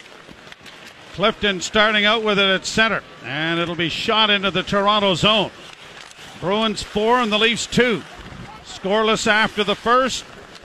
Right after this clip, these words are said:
two one Boston after the second. Leafs with it in their own zone.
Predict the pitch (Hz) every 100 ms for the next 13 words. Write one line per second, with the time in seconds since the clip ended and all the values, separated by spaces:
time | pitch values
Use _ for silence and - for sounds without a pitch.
0 | - - - - 226 220 220 185 214 226
1 | - 220 220 220 - 208 208 - 240 202
2 | - - - - 311 370 339 - - -
3 | 523 494 403 - - - - 147 208 -
4 | 208 220 220 226 220 226 233 226 165 226
5 | 190 120